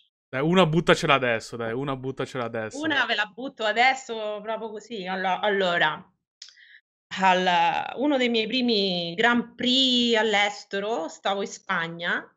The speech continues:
Speaker 2: non ero capo arbitro, ero un, un, un livello tre, ma arbitro.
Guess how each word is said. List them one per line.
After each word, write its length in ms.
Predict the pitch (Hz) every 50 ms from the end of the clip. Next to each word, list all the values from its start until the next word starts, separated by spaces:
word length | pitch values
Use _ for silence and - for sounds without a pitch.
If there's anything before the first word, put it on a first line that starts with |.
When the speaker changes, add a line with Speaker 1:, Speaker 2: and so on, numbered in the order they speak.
| _ _ _ _ - 214
Speaker 2:
non 240 | 220 220 214 214 214
ero 680 | 202 185 185 180 175 175 175 175 170 165 165 165 165 160
capo 260 | 190 175 165 175 165
arbitro, 540 | 147 135 143 139 143 147 160 160 185 196 208
ero 180 | 202 170 165 160
un, 560 | 160 160 160 156 156 151 156 156 156 160 160 - - _ _ _ _ _ -
un, 200 | 170 151 147 151 147 147 151
un 120 | 160 220
livello 380 | 226 214 214 208 202 220 220 202
tre, 320 | 190 214 196 226 214 214
ma 500 | 190 180 170 151 147 147 151 151 139 - - _ _ _ _ _ _
arbitro. 640 | - 175 156 - - 139 151 139 190 226 220 - -